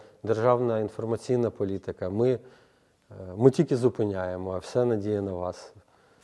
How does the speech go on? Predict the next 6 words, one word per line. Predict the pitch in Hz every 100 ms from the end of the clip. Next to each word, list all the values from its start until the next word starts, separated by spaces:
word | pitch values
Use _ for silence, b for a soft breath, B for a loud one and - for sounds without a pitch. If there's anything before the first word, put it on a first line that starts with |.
| - -
Я | 107 139
хочу | - 143 139
вас | 139 - - _
запевнити, | 107 113 147 165 156 113 101
е, | 92 85 101 104 95 92 95
процитувати | 110 - 113 127 120 117 -